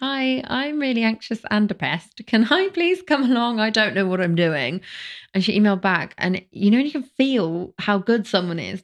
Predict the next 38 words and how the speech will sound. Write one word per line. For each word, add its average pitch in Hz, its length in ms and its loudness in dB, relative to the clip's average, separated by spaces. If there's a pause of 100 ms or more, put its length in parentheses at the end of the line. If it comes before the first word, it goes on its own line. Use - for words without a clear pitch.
even 220 340 4
just 208 180 -4
through 196 420 0 (240)
typed - 460 -2
words. 190 540 -2 (380)
And 185 60 -2
I 185 40 2
was 175 100 0
like, 180 140 -4
"Okay, 170 240 -2
this 170 200 -4
could 180 140 -2
be 190 100 0
good. - 480 -2
I'll 175 80 -2
go 190 260 -2
along." 185 480 -4
And 185 140 4
it - 80 0
was 185 140 -4
in 185 280 0 (360)
a 175 60 0
memorial 196 560 2
hall 170 500 -2 (200)
in 175 140 0
the 180 60 0
middle 202 260 4
of 196 60 4
nowhere 175 640 0
on 180 120 2
a 175 40 4
Monday 196 320 4
morning. 170 560 0 (320)
And 175 120 2
I 180 60 0
think 180 380 -4
the 185 260 -2
average 175 480 -4